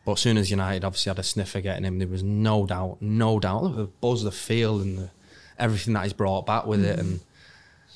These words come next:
Speaker 1: I said, I took my kids to the Newcastle game. I've never, s-, from when I experienced, my experience of playing and walking out and the Champions League music, the Premier League games, and,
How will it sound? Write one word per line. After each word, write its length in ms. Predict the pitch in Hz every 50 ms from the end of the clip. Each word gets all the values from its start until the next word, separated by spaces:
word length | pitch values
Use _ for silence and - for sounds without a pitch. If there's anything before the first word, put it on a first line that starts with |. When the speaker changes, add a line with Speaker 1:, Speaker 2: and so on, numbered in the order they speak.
| - -
Speaker 1:
I 40 |
said, 220 | 120 - 143 127 107
I 20 | 101
took 160 | - - 120
my 60 | 107
kids 220 | 104 - 120 107 -
to 60 | 107
the 60 | 104
Newcastle 500 | 101 107 113 113 - - 107 98 - 107 95
game. 260 | 107 98 98 95 101
I've 140 | 110 113 120
never, 180 | 135 120 98
s-, 280 | 92 - - - - - - - - 85 - - - - - - - - - - - - - - 151 - - _ _ _ - _ _ _ _ _ _ _ _ _ _ _ _ -
from 180 | - - 120 113
when 120 | 113 117
I 360 | 131 143 151 147 120 104 98 92 - - _ - _ _ -
experienced, 760 | 120 107 - - - 117 113 110 107 104 101 95 - - - - - _ _ - _
my 180 | - 107 107
experience 360 | 104 - - 110 107 98 95 104
of 80 | 95 - _ _
playing 400 | - - 117 107 104 104 104 101
and 140 | 101 98 98
walking 380 | 101 104 104 101 - - 104 98
out 220 | 98 98 98 98
and 200 | 95 92 92 90 - - _ _ _ _ _ _ _ - _ _ _ _ _ _ _ _ _ _ _ _ _ _ _ _
the 60 | -
Champions 380 | - - 104 95 98 98 90 -
League 160 | 101 98 98 98
music, 280 | 98 98 95 95 -
the 60 | -
Premier 260 | - - 98 95 95 95
League 220 | 98 98 98 95
games, 300 | - 95 95 98 95 92 92
and, 120 | 92 87